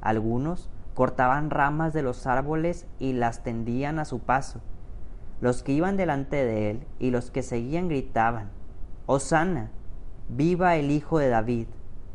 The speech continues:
bendito el que viene en nombre del Señor, Hosana en el cielo".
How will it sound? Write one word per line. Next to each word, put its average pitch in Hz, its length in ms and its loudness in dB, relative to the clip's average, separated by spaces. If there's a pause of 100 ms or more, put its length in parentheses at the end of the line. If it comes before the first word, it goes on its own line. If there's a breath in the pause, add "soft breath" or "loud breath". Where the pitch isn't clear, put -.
(160)
bendito 139 540 2
el 220 120 2
que 151 140 0
viene 143 320 0
en 151 100 0
nombre 143 340 0
del 143 80 0
Señor, 110 460 -2 (720)
Hosana 151 520 2
en 147 80 0
el 123 140 -2
cielo". 110 380 -4